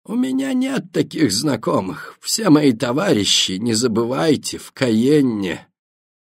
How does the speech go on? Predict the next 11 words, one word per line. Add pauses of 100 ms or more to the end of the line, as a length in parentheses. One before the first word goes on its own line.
(300)
Там,
куда
вы
их
заслали. (600)
Так
что
это
ляжет
на
вас.